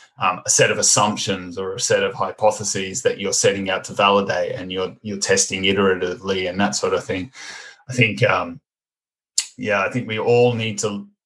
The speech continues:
learn to be more adaptable in our work and, and, and also look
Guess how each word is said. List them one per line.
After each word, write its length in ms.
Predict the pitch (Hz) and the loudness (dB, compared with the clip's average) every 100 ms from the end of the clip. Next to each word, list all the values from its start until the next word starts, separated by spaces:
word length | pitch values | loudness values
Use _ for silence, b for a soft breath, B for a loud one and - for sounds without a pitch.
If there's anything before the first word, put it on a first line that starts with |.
| - | -14
learn 420 | 110 117 123 127 | -2 2 4 4
to 80 | 123 | 2
be 160 | 110 117 | 0 2
more 240 | 117 110 | 4 4
adaptable 560 | 101 117 - 113 117 107 | 4 2 0 0 2 2
in 100 | 101 | 2
our 140 | 98 | 2
work 380 | 101 117 160 - | 4 2 2 -4
and, 300 | 110 107 - - | -6 -8 -10 -8
and, 200 | 107 104 | -8 -6
and 340 | 107 107 104 - _ _ _ _ - | -4 -4 -6 -10 _ _ _ _ 2
also 340 | 117 160 110 | 4 6 4
look 400 | 107 104 123 123 | 2 2 2 2